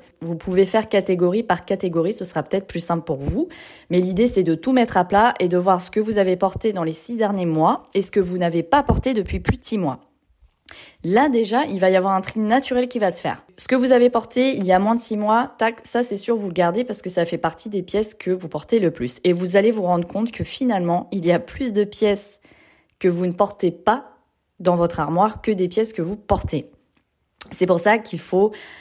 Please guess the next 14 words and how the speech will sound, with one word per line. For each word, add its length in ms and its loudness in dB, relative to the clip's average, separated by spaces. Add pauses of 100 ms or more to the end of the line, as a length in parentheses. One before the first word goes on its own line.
(240)
euh, 260 2
bien 260 0
choisir 340 -2
ses 100 -2
vêtements 480 2
et 140 0
pas 240 4
acheter 320 2
sous 200 -10
des, 320 2
euh, 440 -2
des, 720 -12
des 160 -6
compulsions. 800 -6